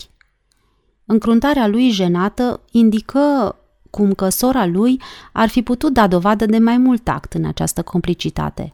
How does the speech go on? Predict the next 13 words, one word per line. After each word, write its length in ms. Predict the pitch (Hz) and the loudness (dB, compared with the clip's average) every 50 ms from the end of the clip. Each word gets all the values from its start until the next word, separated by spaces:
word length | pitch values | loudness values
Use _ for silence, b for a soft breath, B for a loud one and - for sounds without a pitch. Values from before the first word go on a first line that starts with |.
| _ _ _ _ _ _ _ _ _ _ _ _ _ _ _ _ _ _ _ _ _ _ _ - | _ _ _ _ _ _ _ _ _ _ _ _ _ _ _ _ _ _ _ _ _ _ _ -6
Esther, 580 | - 196 190 196 - - - 262 262 277 294 | -2 0 0 0 0 -2 0 0 0 0 0
pentru 320 | - - 196 190 185 - 180 | 0 2 2 2 2 2 2
a 80 | 180 | 2
nu 140 | 185 214 262 | 4 4 2
fi 140 | 262 - 208 | 2 0 -2
considerată 720 | - - 180 180 - 180 170 175 170 175 190 196 - 175 | -2 0 0 0 0 -2 -4 -2 -2 -2 -2 -4 -4 -6
prea 240 | - 190 202 214 220 | -4 -2 0 0 2
naivă 480 | 220 208 185 202 226 233 196 165 151 | 2 0 0 0 0 0 0 -2 -4
ca 160 | - - 156 | -4 -4 -6
să 160 | 156 - - 165 | -6 -4 -2 -2
înțeleagă 520 | 165 165 - 165 160 180 196 208 190 170 | -2 -2 -2 -4 -4 -2 -2 -2 -2 -4
toată 300 | - - 175 175 - 180 | -4 -4 -4 -4 -2 -2
manevra, 640 | 170 160 156 156 156 156 160 156 170 170 196 226 240 | -2 -2 -2 -4 -4 -4 -6 -6 -4 -4 -4 -4 -6